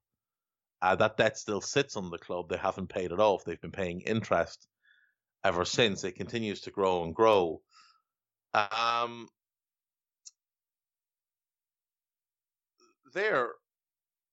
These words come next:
they're fairly terrible as owners. They don't care about the club. They care about being in the Champions League. So when there's a threat of not being in the Champions League, then they'll gladly spend some money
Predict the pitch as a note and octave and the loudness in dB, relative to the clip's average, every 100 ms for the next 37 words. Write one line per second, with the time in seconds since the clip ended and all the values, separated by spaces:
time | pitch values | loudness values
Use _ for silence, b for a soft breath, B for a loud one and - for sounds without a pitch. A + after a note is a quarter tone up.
0 | _ _ _ _ _ _ _ - G#3 F#3+ | _ _ _ _ _ _ _ -2 0 0
1 | F#3 - _ - C#3 G#2+ F#2 A2 F#2+ F2+ | -2 -4 _ -4 -4 -4 -6 -4 -4 -6
2 | - _ _ G2+ F#2+ F#2+ F2+ F2 - - | -12 _ _ -6 -2 -2 -2 -10 -16 -20
3 | - _ _ _ _ _ _ _ _ _ | -20 _ _ _ _ _ _ _ _ _
4 | _ _ A#2+ A#2+ D#3+ D3+ - A#2 A2 G#2+ | _ _ 2 6 4 2 0 2 4 2
5 | G#2 F#2+ - F2 G#2 F#2+ F2 - _ _ | 2 -2 -4 -2 2 2 0 -8 _ _
6 | _ _ _ - B2 - F#3+ G3+ D#3+ C#3+ | _ _ _ 0 2 4 6 6 6 2
7 | C#3 C3+ A2+ G#2+ F#2+ - A2+ G2+ G2 F2+ | 0 -2 -2 -2 -6 -4 -4 -2 -6 -8
8 | G2 G#2 E2+ - G#2 A2+ A2+ G2+ A2+ - | -4 -4 -4 -8 -4 -2 -2 -4 -2 4
9 | D3 C#3+ A#2 B2+ A#2+ C3 G#2+ G2 F#2 G#2+ | 4 4 -2 -2 -2 -2 -4 -6 -8 -6
10 | F#2+ F#2 F#2 F2 A#2+ B2+ A#2+ A2 F#2 _ | -8 -8 -8 0 0 2 2 2 -2 _
11 | _ _ _ _ _ - A#2 B2 B2 A#2 | _ _ _ _ _ -4 2 4 4 0
12 | G#2+ - G#2+ F#2+ G2 G2 G2 G2+ F2+ E2 | -2 0 0 -2 -8 -6 -2 -2 -4 -8